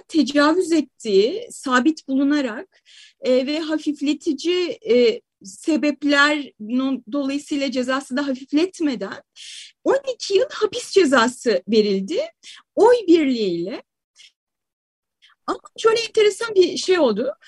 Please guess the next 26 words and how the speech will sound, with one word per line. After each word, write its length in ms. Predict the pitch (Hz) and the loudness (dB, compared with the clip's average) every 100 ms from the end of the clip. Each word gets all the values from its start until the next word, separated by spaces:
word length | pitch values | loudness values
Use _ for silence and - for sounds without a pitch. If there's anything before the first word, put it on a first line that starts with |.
| - - - | -20 -6 4
Mahkeme 460 | 254 320 - 427 605 539 | 4 4 0 -2 -4 -4
heyeti, 540 | 403 320 - 294 494 - _ _ - | -2 -2 -2 -2 -2 -8 _ _ 2
e, 200 | 254 262 | 6 6
Yunan 440 | 277 262 320 466 - - | 6 2 0 -2 -10 -8
aktörün 580 | 311 - 381 381 403 381 | -8 -4 0 0 -2 -12
suçunu 380 | - - 392 403 | -14 -12 -12 -14
sabit 600 | - 302 311 359 480 - | -8 -4 -2 -4 -10 -10
bulup 240 | 392 269 - | -8 -8 -10
on 140 | - 440 539 | -8 -8 -8
iki 200 | - 392 | -6 -2
yıl 140 | 311 | 0
hapis 340 | 285 294 - - | -2 -4 -8 -4
cezası 640 | 381 302 277 294 - 254 | -2 0 -2 -2 2 4
verirken 560 | 320 480 571 - - 285 _ - - - _ - | 6 4 -2 -12 -12 -14 _ -20 -20 -20 _ -6
aynı 400 | 523 640 571 440 | -4 -4 -6 -2
zamanda 680 | 370 320 302 277 254 277 605 - _ _ _ _ - | 2 2 4 2 2 0 -4 -18 _ _ _ _ -4
onun 260 | 339 554 622 - | -2 -2 -10 -12
tahliyesine 800 | 381 508 508 494 480 - 480 392 | -8 -6 -6 -6 -6 -8 -8 -6
de 120 | 302 | -6
karar 400 | 320 233 190 175 | -4 -4 -4 -6
verdi. 380 | 170 170 170 - | -10 -10 -10 0
Yani 340 | 269 269 269 | 2 4 6
Liniadis 680 | 294 311 359 359 330 349 - 294 | 6 4 0 -2 -6 -6 -10 -4
buna 340 | 302 320 302 | 0 0 0
itiraz 580 | 269 302 - 494 494 427 | 2 0 0 -6 -4 -2
etti 340 | 415 - 440 | -2 -2 -8